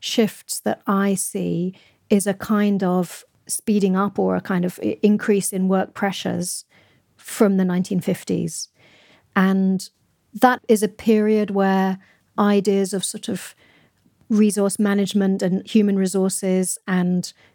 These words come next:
efficiency in production and productivity are very, uh, prominent in debate, and where there's a, you know, a lot of attempts are made to sort of modernize and make more efficient British workplaces.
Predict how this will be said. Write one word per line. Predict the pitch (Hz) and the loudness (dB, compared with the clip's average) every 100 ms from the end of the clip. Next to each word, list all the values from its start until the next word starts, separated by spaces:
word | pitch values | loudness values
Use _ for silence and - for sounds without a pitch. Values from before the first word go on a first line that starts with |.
| _ | _
efficiency | 226 - 208 - 202 - 202 185 185 180 _ _ _ - | -2 2 0 0 -4 -4 -2 0 0 -2 _ _ _ 0
in | 196 190 | 0 2
production | 202 190 180 - 208 185 185 190 | 0 0 -2 -4 0 2 0 0
and | 185 | -2
productivity | 185 196 - - 196 - 202 180 185 - _ _ _ _ _ _ _ _ _ _ _ _ | 2 0 0 -2 -2 -2 -2 -2 -2 -6 _ _ _ _ _ _ _ _ _ _ _ _
are | - 208 196 196 | 2 4 2 2
very, | 208 196 196 185 185 185 - _ | 2 0 2 2 0 -2 -6 _
uh, | - | -12
prominent | - 196 180 185 - - - | -6 -2 -2 -2 -4 -10 -4
in | 190 | 0
debate, | 185 175 175 185 - - - _ - | 0 -2 -4 -4 -8 -14 -16 _ 0
and | 202 | 2
where | 196 | 4
there's | 190 190 | 2 2
a, | 190 - | 0 0
you | 202 | 0
know, | 180 | 2
a | 202 | 2
lot | 196 190 - | 2 0 0
of | 196 180 - - - | -2 -2 -8 -6 -4
attempts | 190 - 208 208 - | -2 0 0 0 -4
are | 185 | -4
made | 185 190 190 | -2 -2 -4
to | - | -8
sort | 196 | -6
of | 202 | 0
modernize | 196 190 190 190 180 185 | 2 2 2 0 0 0
and | 185 | 0
make | 185 190 | 0 0
more | 196 190 | 0 0
efficient | 185 208 - 190 269 - - _ _ _ _ | -2 -4 -6 -6 -6 -10 -18 _ _ _ _
British | 208 208 190 202 | -6 -4 -6 -2
workplaces. | 185 - - 175 - - - - | -2 -2 -6 -6 -6 -10 -10 -12